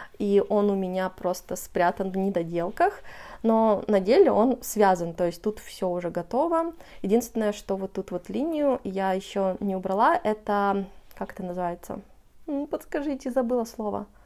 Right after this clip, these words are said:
Маркер, маркер. Линия как маркер начала ряда, потому что я тут училась вязать вот такие ушки. А, такие ушки делаются с помощью прибавок. Если вы посмотрите какие-нибудь мастер-классы по вязанию, если не ошибаюсь, совушек, очень часто используют такие ушки.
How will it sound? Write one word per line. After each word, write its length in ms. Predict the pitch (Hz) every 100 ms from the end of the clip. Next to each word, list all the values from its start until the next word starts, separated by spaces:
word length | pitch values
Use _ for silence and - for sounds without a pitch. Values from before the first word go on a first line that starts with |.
| - - - -
Маркер, 420 | 254 240 233 190
маркер. 420 | 220 233 - 185 - - - -
Линия 380 | 220 247 240 214
как 200 | 202 208
маркер 420 | 214 214 214 202
начала 380 | 196 202 214 196
ряда, 260 | 151 277
потому 260 | - - 214
что 160 | - 196
я 80 | 196
тут 200 | 202 - -
училась 520 | - - 254 277 269
вязать 240 | 202 202 214
вот 100 | 208
такие 280 | 214 - 202
ушки. 420 | 330 415 - 320 - - - - -
А, 140 | 214
такие 260 | 202 220 254
ушки 260 | 247 - 196
делаются 400 | 226 220 208 202
с 60 |
помощью 420 | - 214 208 -
прибавок. 500 | - 202 294 403 -
Если 260 | 226 226 208
вы 100 | 196
посмотрите 540 | 202 208 226 240 233
какие-нибудь 520 | - - 208 220 208 190
мастер-классы 640 | 190 202 - 240 277 247
по 340 | - - 214
вязанию, 640 | 233 190 185 196 233 233 190
если 260 | 196 - 202
не 140 | 185
ошибаюсь, 500 | 185 185 175 196 208 - -
совушек, 560 | 196 180 185 196 -
очень 240 | 180 - 185
часто 320 | 180 - 185
используют 460 | - 190 185 180
такие 260 | - - 175
ушки. 360 | 170 - -